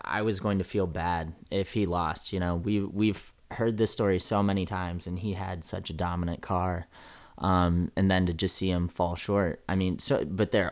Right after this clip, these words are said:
are so many teams out there and so many, um, drivers who would be ecstatic about, you know, having the kind of car, the kind of quality they put out every single week to finish consistently at the top.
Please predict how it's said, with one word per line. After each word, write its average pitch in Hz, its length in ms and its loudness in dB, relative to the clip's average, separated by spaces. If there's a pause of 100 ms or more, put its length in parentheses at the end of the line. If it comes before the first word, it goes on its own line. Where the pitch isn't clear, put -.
are 143 240 0
so 123 280 2
many 117 200 4
teams 127 360 2
out 95 180 2
there 92 400 -2
and 92 140 -2
so 110 180 0
many, 104 420 2 (380)
um, 90 400 2
drivers 98 560 0
who - 80 0
would 95 140 4
be 90 180 -2 (300)
ecstatic - 760 0 (200)
about, 92 520 4 (100)
you 123 140 4
know, 95 160 6
having 98 560 2 (120)
the 95 300 -4
kind 110 540 2
of - 180 -4
car, 101 400 2
the 87 140 -2
kind 104 240 0
of - 80 -8
quality 90 500 0
they 90 220 0
put 95 220 -2
out 85 340 -2
every 92 320 -2
single 90 340 0
week 87 240 -4
to - 80 -4
finish 95 540 -2
consistently 87 680 0
at 82 80 -6
the 80 80 -4
top. - 380 -2